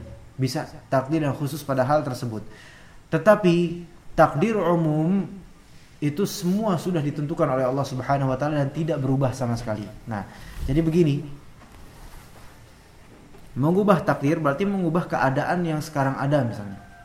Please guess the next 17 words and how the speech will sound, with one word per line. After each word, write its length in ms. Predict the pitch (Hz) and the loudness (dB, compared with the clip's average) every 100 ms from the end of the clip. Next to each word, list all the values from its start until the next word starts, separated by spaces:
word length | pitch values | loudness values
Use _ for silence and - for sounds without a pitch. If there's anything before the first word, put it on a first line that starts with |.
| - - - - - - | -20 -20 -18 -18 -18 -10
Ya 100 | 110 | -4
kan? 160 | 110 139 131 139 - - - - - - - - - - - | -2 -2 -6 -18 -20 -20 -20 -20 -20 -20 -20 -20 -20 -20 -8
Sekarang 400 | - 156 190 196 | 4 4 4 2
takdirnya 560 | 180 156 185 196 180 | 0 0 -2 0 -2
kita 320 | - 143 139 135 | -2 -2 0 2
adalah 400 | 123 151 156 135 - - - | 2 0 -2 -10 -16 -16 -2
misal, 560 | 147 165 147 120 95 92 | 0 0 0 -2 -2 -4
misal 400 | 117 139 127 107 | -2 -2 -2 -2
takdir 400 | 131 123 135 131 | -2 0 -2 -2
kita 480 | 135 123 151 143 - | -6 0 2 2 -2
dalam 400 | 123 123 139 143 | -2 0 0 0
keadaan 640 | 139 127 123 120 139 147 | 0 0 2 0 0 -2
kurang, 640 | 147 180 160 160 175 165 170 | -2 0 2 2 0 -4 -6
eh, 1160 | 123 123 117 110 107 104 104 101 101 101 98 101 98 - - - - | -4 -2 -2 0 -2 -2 -4 -6 -6 -6 -8 -8 -12 -18 -20 -20 -16
kurang 240 | - 147 127 | -2 0 2
harta 240 | 131 123 | 0 -4
misal, 240 | 107 - | -10 -12